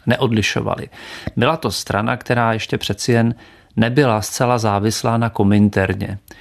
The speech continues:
A proto také Kominterna vlastně kolem roku devatenáct set dvacet čtyři začala vlastně na K S Č velmi výrazně tlačit, aby zahájila proces bolševizace, který v té době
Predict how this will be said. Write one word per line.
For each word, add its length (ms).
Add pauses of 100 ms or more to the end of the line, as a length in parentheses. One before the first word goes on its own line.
(440)
A 260
proto 280
také 300
Kominterna 960
vlastně 580
kolem 280
roku 200
devatenáct 500
set 120
dvacet 320
čtyři 560
začala 680
vlastně 300
na 220
K 240
S 200
Č 340 (800)
velmi 360
výrazně 460
tlačit, 560 (1120)
aby 480
zahájila 720
proces 520
bolševizace, 960
který 260
v 100
té 160
době 420